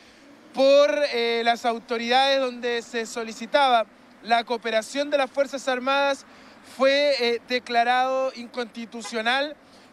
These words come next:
por parte del ente fiscalizador. Esto generó molestia justamente en, eh, el Ejecutivo,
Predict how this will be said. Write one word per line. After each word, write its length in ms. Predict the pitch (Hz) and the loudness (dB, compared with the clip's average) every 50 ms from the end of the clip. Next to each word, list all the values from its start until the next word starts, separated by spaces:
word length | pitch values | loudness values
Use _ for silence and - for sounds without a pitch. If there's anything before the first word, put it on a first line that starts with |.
| - - - | -20 -10 -2
por 180 | 247 254 247 - | 0 0 0 0
parte 760 | - - 269 277 285 - - - 285 285 277 277 277 240 220 196 | 0 0 2 2 0 -2 -4 -2 0 2 4 4 2 0 -4 -6
del 500 | 240 247 254 254 254 262 254 240 233 240 | -2 0 0 2 2 0 0 -2 -2 -4
ente 300 | 247 254 226 - 262 247 | -4 -4 -4 -4 -6 -6
fiscalizador. 840 | - 254 233 - - 226 233 240 220 - 262 262 285 277 262 233 196 - - - - - - - - - - - - - - - | -4 -8 -8 -4 -4 -2 -2 -4 -2 0 2 4 4 4 2 0 -4 -10 -18 -20 -20 -20 -20 -20 -20 -20 -20 -20 -20 -20 -14 -4
Esto 460 | - 240 302 294 - - 302 302 302 294 | -2 0 0 0 0 2 4 4 6 4
generó 420 | - 285 269 254 254 254 269 269 | 2 -2 -4 -2 0 2 2 2
molestia 680 | 262 254 247 240 233 254 285 302 - - 302 302 285 269 | 0 0 -2 -2 0 0 0 0 -2 -2 -2 -2 -2 -2
justamente 840 | - 269 277 - - 294 262 262 269 269 277 254 - 294 294 285 294 - - - - - - - - - - - - - - - - - - - - - | -4 -8 -12 -6 -4 -4 -2 -2 -4 -6 -6 -8 -4 -2 0 0 -2 -4 -10 -20 -20 -20 -20 -20 -20 -20 -20 -20 -20 -20 -20 -20 -20 -20 -20 -20 -10 -4
en, 500 | 240 220 233 247 269 262 262 262 269 254 208 | -2 2 2 4 2 2 0 -4 -8 -8 -6
eh, 640 | 220 214 214 220 220 214 214 214 208 208 208 208 196 214 | -4 -2 -2 0 0 0 0 0 -2 -2 -4 -4 -4 -2
el 120 | 233 240 | -2 -2
Ejecutivo, 720 | 240 233 240 240 - 226 220 - 247 262 277 285 277 302 | -2 -2 -4 -6 -6 -6 -6 -4 -2 2 2 4 2 2